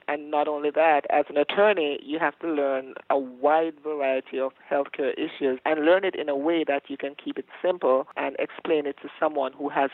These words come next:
no understanding about healthcare. <laughs> That was very helpful because it forced you to take complex issues and make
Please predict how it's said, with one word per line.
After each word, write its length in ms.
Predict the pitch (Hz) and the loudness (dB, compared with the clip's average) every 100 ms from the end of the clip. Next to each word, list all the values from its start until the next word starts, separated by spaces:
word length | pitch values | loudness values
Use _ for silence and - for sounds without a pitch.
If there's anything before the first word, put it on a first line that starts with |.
| 131 | -6
no 640 | 127 135 139 160 175 165 | -20 -18 0 4 6 4
understanding 640 | 147 147 139 - 139 131 | 0 -2 -6 -6 -8 -8
about 260 | 131 123 123 | -8 -6 -4
healthcare. 460 | 131 127 - 127 - - | -6 -6 -2 0 0 0
<laughs> 160 | 277 - 214 - - - - - - - - - - | -4 -2 -4 -4 -8 -8 -12 -12 -12 -16 -16 -20 0
That 200 | 151 - | 2 2
was 120 | 151 147 - | -2 -4 -6
very 460 | 143 131 131 120 - | -2 0 -2 -4 -2
helpful 640 | 139 - - 120 120 143 - 143 | -2 -2 -6 -4 -2 -6 -12 -4
because 320 | 143 - 135 135 | -4 -2 -4 -4
it 80 | - - | -10 -4
forced 240 | 143 135 | -4 -4
you 80 | 139 | -6
to 140 | 139 - - | -6 -8 -4
take 180 | 151 - | -4 -2
complex 460 | 160 147 135 131 - | -2 -2 -2 -4 -4
issues 360 | 139 - 131 127 | -8 -6 -8 -6
and 360 | 123 123 120 | -8 -10 -10
make 160 | 123 | -10